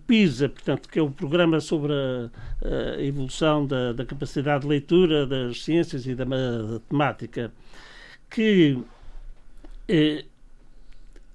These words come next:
diz, eh, que Portugal manteve-se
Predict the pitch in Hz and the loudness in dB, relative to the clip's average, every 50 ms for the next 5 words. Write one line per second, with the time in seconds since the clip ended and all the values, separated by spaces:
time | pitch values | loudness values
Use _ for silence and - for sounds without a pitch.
0 | - - - 202 180 165 233 233 214 160 135 - - - - - - 214 175 175 | -18 -14 -10 -8 -4 0 2 2 2 0 -2 -6 -12 -12 -12 -6 0 2 2 4
1 | 147 139 139 139 139 143 - - - - - - - - _ - - _ - - | 4 2 2 0 -2 -4 -8 -12 -20 -20 -20 -20 -20 -20 _ -20 -20 _ -18 -18
2 | - _ - - - - - - 285 262 220 208 185 208 196 - - 233 208 - | -18 _ -20 -20 -20 -12 -4 4 6 6 6 6 4 0 -2 0 0 -2 -2 -2
3 | - - - 269 | -4 -14 -18 -18